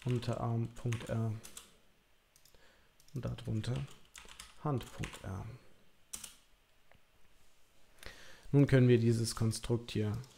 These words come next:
markieren. Rechtsklick, Symmetrize und wir haben genau das gleiche auf der anderen Seite. Nochmal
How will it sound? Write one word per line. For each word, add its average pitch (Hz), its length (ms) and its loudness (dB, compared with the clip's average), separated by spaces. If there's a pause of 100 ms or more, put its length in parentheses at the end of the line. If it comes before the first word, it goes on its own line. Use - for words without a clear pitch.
markieren. 127 800 4 (480)
Rechtsklick, - 680 -4
Symmetrize 117 800 4 (320)
und 151 160 6
wir 107 120 6
haben 113 180 4
genau 110 400 4
das 107 300 -2
gleiche 107 560 -4
auf - 180 -6
der 107 140 0
anderen 107 340 2
Seite. 98 360 -6 (180)
Nochmal 117 440 2